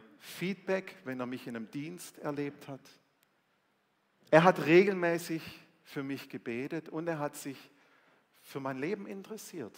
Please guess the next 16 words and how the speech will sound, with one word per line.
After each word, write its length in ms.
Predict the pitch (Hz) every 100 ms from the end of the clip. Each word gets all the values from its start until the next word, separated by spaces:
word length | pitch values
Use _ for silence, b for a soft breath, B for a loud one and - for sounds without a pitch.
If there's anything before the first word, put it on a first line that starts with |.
| -
Er 80 | 135
hat 160 | 139 147
nachgefragt, 880 | 147 165 - 165 - 113 110 - - - -
er 80 |
hat 100 | 127
nachgehakt, 800 | 127 127 147 - 143 117 104 - - _ b b b b b
er 100 | -
hat 160 | 120 120
Interesse 480 | 123 - 117 110 135
gezeigt. 640 | 123 - 117 101 110 - - - _ _ _ _ _ _ _ _ _ _ _ _ _ _ _ _ - -
Und 80 | 147
gerade 400 | 147 156 214 202
Michael 480 | 208 202 214 208
wurde 180 | 180 180
für 160 | 165 156
mich 440 | 175 240 - -